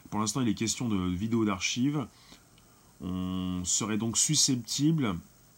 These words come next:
d'introduire sur Internet, de, d'uploader des vidéos qui n'ont jamais existé, ou plutôt qui existent déjà, mais qui ont été modifiées largement. Pour l'instant, si vous voulez savoir, vous le savez peut-être en tout cas, sur YouTube,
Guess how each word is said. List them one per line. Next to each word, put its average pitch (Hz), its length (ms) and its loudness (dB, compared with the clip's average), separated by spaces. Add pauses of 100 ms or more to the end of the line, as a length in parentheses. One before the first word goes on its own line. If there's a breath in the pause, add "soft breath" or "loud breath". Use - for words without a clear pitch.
(300)
d'introduire 123 800 0
sur 110 220 -2
Internet, 113 500 0
de, 104 80 -6
d'uploader 127 800 2 (600 loud breath)
des 104 180 4
vidéos 127 400 4
qui 143 160 -2
n'ont 113 140 0
jamais 117 240 4
existé, 107 500 2
ou 151 80 4
plutôt 117 300 -2
qui 107 220 0
existent 113 440 2
déjà, 113 420 2
mais 110 140 2
qui 110 140 -4
ont 104 80 4
été 107 180 2
modifiées 131 520 2
largement. 113 540 0 (840 loud breath)
Pour 131 100 2
l'instant, 151 300 4
si 156 140 2
vous 151 100 6
voulez 175 160 6
savoir, 123 480 0 (840)
vous 110 160 -2
le 107 60 0
savez 95 200 0
peut-être 101 280 -4
en 107 80 -2
tout 113 100 -4
cas, 170 220 -2 (320 loud breath)
sur - 260 6
YouTube, 175 460 6